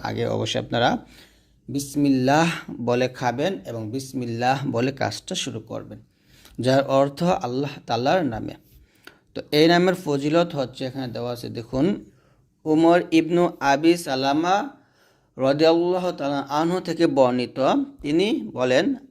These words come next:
"আমি ছিলাম আল্লাহর রাসূল সাল্লাল্লাহু আলাইহি ওয়াসাল্লাম এর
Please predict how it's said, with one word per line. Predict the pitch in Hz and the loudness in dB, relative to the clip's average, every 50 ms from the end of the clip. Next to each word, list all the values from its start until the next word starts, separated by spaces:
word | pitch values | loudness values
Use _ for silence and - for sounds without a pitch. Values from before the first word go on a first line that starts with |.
| _ _ - | _ _ -4
"আমি | 147 151 170 190 | 0 0 0 0
ছিলাম | 185 - 160 156 160 160 147 156 | 0 -2 0 0 2 2 0 0
আল্লাহর | 143 143 143 143 151 160 156 156 151 139 135 | 0 0 2 2 2 2 2 2 0 2 2
রাসূল | 131 127 131 - 160 170 180 190 | 0 0 0 -2 0 0 0 0
সাল্লাল্লাহু | 185 151 135 131 127 127 131 127 131 135 | -2 -2 -2 0 0 0 0 0 0 0
আলাইহি | 135 135 131 131 | 0 0 0 -2
ওয়াসাল্লাম | 135 131 127 131 131 135 131 | -2 -4 -6 -4 -2 0 2
এর | 147 202 285 | 2 2 0